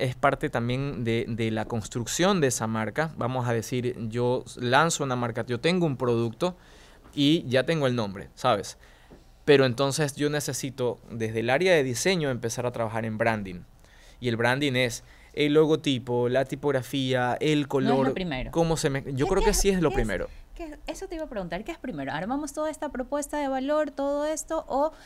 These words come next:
Speaker 2: empiezo con el logo?
Speaker 1: Tuvimos, tuvimos un ejercicio así hace poco, ¿ya? Y, y el cliente lo que tenía era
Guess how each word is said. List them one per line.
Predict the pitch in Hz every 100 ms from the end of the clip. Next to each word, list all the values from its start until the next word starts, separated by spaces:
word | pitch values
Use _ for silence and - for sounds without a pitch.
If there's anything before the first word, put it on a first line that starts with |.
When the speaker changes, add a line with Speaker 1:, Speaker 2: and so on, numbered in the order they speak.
| -
Speaker 2:
empiezo | 202 214 220
con | 226 196
el | 160
logo? | 151 127 120 - - - - - - - -
Speaker 1:
Tuvimos, | 160 180 208 208 -
tuvimos | 160 165 190
un | 185 180
ejercicio | 175 127 160 156 165
así | - 139
hace | 135
poco, | - 101 - - - - - -
¿ya? | 113 123 -
Y, | 127 117 113 117
y | 117
el | 113 113
cliente | - 120 151 175
lo | 208
que | 180
tenía | 110 117 135 156 156
era | 156 170